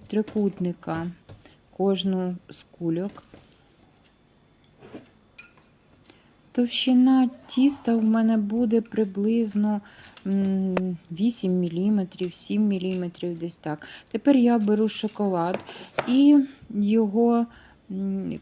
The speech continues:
кладу, е, прямо на тісто. І зараз буду скручувати уже безпосередньо булочку в рулет.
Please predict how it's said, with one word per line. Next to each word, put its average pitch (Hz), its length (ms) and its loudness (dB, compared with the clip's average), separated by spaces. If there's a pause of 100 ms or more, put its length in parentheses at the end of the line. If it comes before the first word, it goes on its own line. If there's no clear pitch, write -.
кладу, 214 720 2 (1400)
е, 190 440 -6 (100)
прямо 208 320 2
на 196 160 2
тісто. 190 680 -4 (100)
І 226 180 2
зараз 196 520 0
буду 233 720 0
скручувати 214 1120 -2
уже 190 560 -4 (280)
безпосередньо 185 720 -4
булочку 170 640 -4
в 170 80 -10
рулет. 160 400 -4